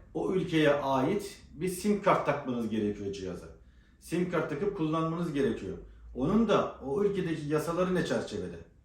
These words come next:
Aldınız, taktınız, kullandınız diyelim. Yani ülke ne diyor size? "Kardeşim bu telefonu burada nasıl kullanabilirsin?" de ya da "Ne şekilde kullanabilirsin?" Onu bilmek lazım. Ama Gür-, Gürcistan'a girdim, geri geldim, telefon açılmaz arkadaşlar.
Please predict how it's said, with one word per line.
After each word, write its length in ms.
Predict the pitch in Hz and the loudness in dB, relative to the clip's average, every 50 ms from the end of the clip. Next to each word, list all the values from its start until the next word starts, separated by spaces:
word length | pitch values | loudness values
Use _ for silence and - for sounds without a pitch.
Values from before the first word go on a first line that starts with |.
| - - - - _ _ - - - | -20 -20 -20 -20 _ _ -20 -20 -12
Aldınız, 420 | 113 120 127 147 - 131 151 143 - | -6 -2 -2 -2 0 -2 -4 -4 -2
taktınız, 500 | 156 - - - 107 101 92 90 - - | -2 -2 -2 -4 -8 -10 -10 -12 -12 -10
kullandınız 560 | 123 117 110 117 117 113 117 123 127 117 101 | -8 -6 -6 -4 -4 -4 -2 -2 -2 -4 -4
diyelim. 300 | 104 95 90 - - - - _ _ _ _ - _ _ _ _ - - _ _ _ - | -6 -8 -8 -10 -12 -16 -20 _ _ _ _ -20 _ _ _ _ -20 -20 _ _ _ -18
Yani 180 | - 92 87 - - | -14 -14 -14 -10 -8
ülke 300 | 107 104 110 - 156 175 | -6 -6 -6 -2 0 2
ne 120 | 196 196 190 | 4 4 4
diyor 160 | 175 151 - | 6 4 4
size? 400 | - - 95 - 90 - - - - - - _ _ | 2 0 -4 -8 -8 -10 -10 -16 -20 -20 -20 _ _
"Kardeşim 380 | - 117 120 143 156 160 143 127 | -8 -6 -4 -4 -2 -2 -2 -2
bu 60 | 120 | -2
telefonu 400 | 135 131 131 131 135 135 131 127 | 0 0 0 0 0 -2 -2 -2
burada 160 | 139 131 135 | -2 -2 -2
nasıl 180 | 139 139 - - | -4 -4 -4 -6
kullanabilirsin?" 720 | - 175 175 170 160 151 123 120 120 110 - 107 104 95 98 | -8 -4 -2 0 0 0 0 -2 -4 -6 -6 -8 -10 -8 -8
de 40 | 101 | -6
ya 160 | 110 120 131 | -4 -2 -2
da 40 | 123 | -2
"Ne 100 | 131 131 | -2 -4
şekilde 300 | 147 160 160 156 147 - | -4 -6 -4 -4 -4 -4
kullanabilirsin?" 420 | 131 127 117 117 127 127 185 190 180 - - - - - _ - | -2 -4 -2 -2 -4 -4 -6 -8 -10 -12 -16 -20 -20 -20 _ -6
Onu 220 | 120 151 180 180 | -4 -2 0 0
bilmek 340 | 185 180 147 131 127 - 104 | 0 2 0 0 0 0 -4
lazım. 240 | 95 90 82 82 - - - _ _ _ _ - | -6 -6 -8 -10 -12 -16 -20 _ _ _ _ -4
Ama 380 | 156 170 170 113 104 113 131 131 | -2 0 0 0 0 0 -4 -4
Gür-, 540 | 156 147 143 151 170 160 156 165 - 131 139 | -6 -6 -6 -6 -6 -6 -6 -6 -8 -8 -4
Gürcistan'a 500 | 156 185 175 170 180 175 180 180 170 160 | -4 -2 -2 -2 -4 -2 -2 -2 -2 -2
girdim, 560 | 151 143 165 196 196 165 135 131 104 87 - - - - - _ _ _ _ - - - | -2 -2 0 2 2 2 2 -2 -4 -4 -6 -12 -18 -20 -20 _ _ _ _ -20 -14 -2
geri 240 | 135 175 190 220 220 | 2 4 6 6 8
geldim, 460 | 202 185 175 175 190 269 277 220 - - - - - - _ _ _ _ _ - | 8 8 8 8 6 4 2 2 -2 -4 -10 -16 -20 -20 _ _ _ _ _ -8
telefon 280 | - 165 170 175 196 190 | -4 -2 0 2 2 2
açılmaz 400 | 180 170 - 180 180 170 147 139 | 0 0 0 0 0 2 2 2
arkadaşlar. 440 | 120 117 120 110 98 - - - | 2 0 0 -4 -6 -6 -10 -16